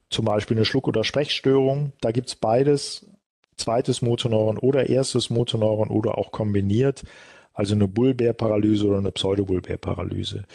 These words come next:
Und wir unterscheiden heute insgesamt etwa zehn Varianten. Ja, je-, das unterscheidet, man unterscheidet das noch von Zentrum zu Zentrum. Das ist jetzt nicht in Stein gemeißelt. Das ist ja auch ein bisschen so die Erfahrung der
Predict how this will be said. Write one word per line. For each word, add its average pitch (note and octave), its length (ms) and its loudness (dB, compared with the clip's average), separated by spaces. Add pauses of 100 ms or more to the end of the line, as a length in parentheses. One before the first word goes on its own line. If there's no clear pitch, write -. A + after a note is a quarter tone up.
(640)
Und A2 240 -2
wir A#2 100 2
unterscheiden A#2+ 560 0
heute A#2+ 280 0
insgesamt A2 480 -2
etwa - 300 -4
zehn A2+ 460 0
Varianten. F#2 800 -4 (200)
Ja, A#2+ 440 0
je-, G#2+ 140 2
das G#2 260 -2
unterscheidet, A2 580 0
man G2+ 200 -2
unterscheidet G#2+ 440 0
das G#2 140 0
noch G#2 160 0
von G#2 200 -4
Zentrum A2 380 -4
zu G#2 140 -4
Zentrum. A2 520 -6
Das G2 200 -2
ist G#2 140 -4
jetzt - 220 -4
nicht A2+ 140 0
in G#2 120 -2
Stein G#2 300 -2
gemeißelt. G#2+ 600 0
Das G2+ 160 -2
ist G2+ 100 -4
ja G2 80 0
auch F#2+ 100 -2
ein G#2+ 60 -4
bisschen G#2+ 240 -2
so G2+ 100 0
die G2+ 120 -2
Erfahrung G#2+ 440 -2
der G2 220 0